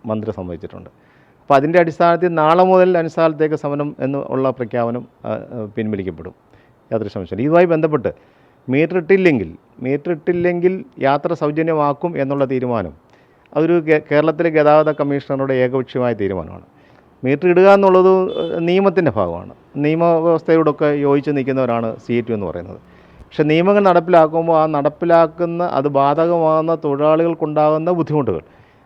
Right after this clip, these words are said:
ആ ബുദ്ധിമുട്ടുകളും ഈ ഇത്തരം ക-,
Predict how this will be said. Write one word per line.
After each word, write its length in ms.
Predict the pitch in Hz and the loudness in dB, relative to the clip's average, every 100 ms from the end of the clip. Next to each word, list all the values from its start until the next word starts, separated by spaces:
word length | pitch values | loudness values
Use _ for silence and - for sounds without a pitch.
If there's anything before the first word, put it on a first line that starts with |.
| _ _ | _ _
ആ 80 | 160 202 | 0 2
ബുദ്ധിമുട്ടുകളും 720 | 202 165 180 175 180 180 185 185 - _ - | 2 0 -2 0 2 2 2 -2 -16 _ -8
ഈ 20 | 151 156 147 - | -6 -6 -10 -8
ഇത്തരം 240 | 151 175 170 | -6 -4 -4
ക-, 100 | 143 | -6